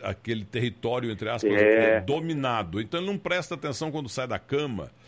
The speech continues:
Speaker 1: pra ir ao
Speaker 2: Exatamente.
Speaker 1: sanitário, pra ir ao banheiro e tal.
Speaker 2: É, tem o
Speaker 1: E
Speaker 2: tapetinho que a mulher dele colocou <laughs> quando,
Speaker 1: Isso.
Speaker 2: quando ele era mais novo e agora já tá pensando na pensão dele, né, Milton?
Speaker 1: E qual
Speaker 2: E
Speaker 1: é
Speaker 2: aí ele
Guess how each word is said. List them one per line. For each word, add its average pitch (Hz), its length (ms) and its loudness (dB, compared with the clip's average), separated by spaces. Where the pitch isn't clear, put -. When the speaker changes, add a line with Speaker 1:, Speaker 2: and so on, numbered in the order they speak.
Speaker 1:
pra 123 180 0
ir 139 120 4
ao - 100 4
Speaker 2:
Exatamente. 110 420 0
Speaker 1:
sanitário, 127 400 2
pra 113 120 -2
ir 117 60 2
ao 120 80 2
banheiro 110 720 2
e 92 60 -4
tal. 139 640 0
Speaker 2:
É, 107 440 4
tem 139 120 8
o 147 60 4
Speaker 1:
E 143 80 0
Speaker 2:
tapetinho 156 680 2
que - 160 0
a 120 40 2
mulher 113 400 2
dele 110 300 0
colocou 131 560 0
<laughs> - 160 -12
quando, - 240 0
Speaker 1:
Isso. - 800 -6
Speaker 2:
quando 151 280 4
ele 131 200 4
era 127 240 6
mais 120 320 0
novo 117 480 2
e 107 80 0
agora 113 400 0
já 113 140 0
tá 110 200 -2
pensando 110 580 -6
na 95 80 -10
pensão 101 560 -4
dele, 127 480 6
né, 120 320 2
Milton? 76 160 -16
Speaker 1:
E 113 80 -6
qual - 320 -2
Speaker 2:
E - 40 4
Speaker 1:
é - 40 4
Speaker 2:
aí 110 180 2
ele - 180 2